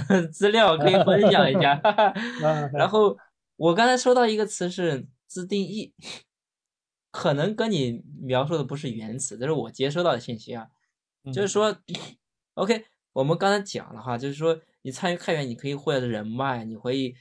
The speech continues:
Speaker 1: 啊，你可以这个，可以跟，可以那个，对吧？
Speaker 2: 对。
Speaker 1: 但是你讲了那么多，都没有一个打动我的，就，就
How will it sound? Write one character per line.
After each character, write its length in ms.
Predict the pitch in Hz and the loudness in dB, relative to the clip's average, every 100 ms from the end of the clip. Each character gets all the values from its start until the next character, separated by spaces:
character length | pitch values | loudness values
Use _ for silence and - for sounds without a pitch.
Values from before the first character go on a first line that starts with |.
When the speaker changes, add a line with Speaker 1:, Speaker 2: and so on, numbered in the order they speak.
| _ _ | _ _
Speaker 1:
啊， 200 | - 151 | -4 -2
你 100 | 170 | 2
可 80 | 202 | 4
以 60 | |
这 120 | 208 | 6
个， 120 | 202 170 | 4 4
可 120 | 196 | 2
以 80 | 196 | 0
跟， 140 | 196 | 0
可 140 | - | 0
以 40 | 196 | 0
那 160 | 208 156 | 2 2
个， 120 | 123 | 0
对 80 | 139 | -2
吧？ 140 | - _ _ _ _ _ _ _ | -6 _ _ _ _ _ _ _
Speaker 2:
对。 260 | 170 165 - | -8 -8 -6
Speaker 1:
但 120 | 269 | -4
是 180 | 285 285 - | -4 -6 -8
你 100 | 285 | -4
讲 160 | 277 208 | 0 2
了 80 | 254 | 2
那 160 | 339 | 2
么 200 | 339 208 160 | 4 2 4
多， 240 | 170 175 | 4 2
都 280 | 233 247 - _ _ | 2 -2 -4 _ _
没 140 | 170 | -4
有 160 | 220 349 | -2 -2
一 80 | 240 | -2
个 240 | 202 190 _ _ _ - | -2 -4 _ _ _ -6
打 180 | 139 | -4
动 160 | 135 143 | -2 -4
我 140 | 117 | -4
的， 220 | 110 101 _ _ _ _ _ _ _ _ _ _ - | -10 -16 _ _ _ _ _ _ _ _ _ _ -10
就， 120 | 285 | -8
就 180 | 277 | -6